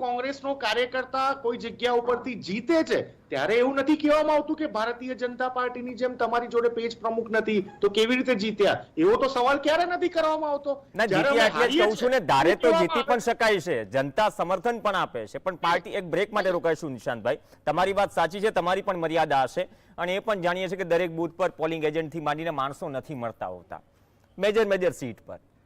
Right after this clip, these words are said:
Speaker 2: હવે માત્ર વિચારધારાથી જ બધું જીતી જવાતું હોય તો ઘણી જગ્યાએ તમારે મેન પાવર પણ જોઈએ, સંગઠન પણ જોઈએ, લોકો સુધી તમારી વાત પહોંચાડવા માટે જોઈએ, કેમ કે વિપક્ષ હોઈએ તો વિપક્ષમાં તમે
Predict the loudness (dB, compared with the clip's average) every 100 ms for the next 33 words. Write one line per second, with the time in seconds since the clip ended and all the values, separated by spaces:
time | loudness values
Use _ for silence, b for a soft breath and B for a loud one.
0 | _ -4 -4 -2 -4 -2 -4 -2 0 0
1 | 2 2 0 -4 -6 -6 -8 -8 -10 -2
2 | 2 2 0 -10 -14 -16 _ _ _ _
3 | -8 -4 -4 -2 -2 0 0 0 0 -2
4 | -2 -4 -2 0 0 -2 -10 -10 -4 -4
5 | -4 -4 -2 -2 -6 -6 -8 -10 -14 -16
6 | -20 b b -4 -2 -2 -4 -4 -2 -2
7 | -2 0 0 0 -2 -10 -4 -4 -2 -4
8 | -6 -8 -8 -10 -8 -6 -6 -2 -2 -2
9 | -4 -4 -8 -12 b b b -6 -4 -2
10 | -2 -2 -10 -20 -20 _ _ -2 -2 -2
11 | -2 -2